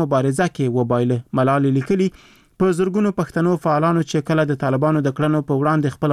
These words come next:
غږ پورته کړی، زیات شمیر یې وژل شوي او په میلیونونو نور یې کډوال شوي دي.»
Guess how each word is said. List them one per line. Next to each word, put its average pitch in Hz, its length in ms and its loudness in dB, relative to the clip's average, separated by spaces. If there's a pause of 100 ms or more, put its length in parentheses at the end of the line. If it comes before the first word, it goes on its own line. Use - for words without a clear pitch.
غږ 156 220 -2
پورته 139 300 -2
کړی، 196 180 2 (540)
زیات 208 280 0
شمیر 170 240 2
یې 156 140 2
وژل 139 320 0
شوي 208 200 2 (100)
او 196 40 4 (140)
په 180 100 2
میلیونونو 185 560 2
نور 175 320 4
یې 160 160 -2
کډوال 135 400 0
شوي 131 320 0
دي.» 135 80 2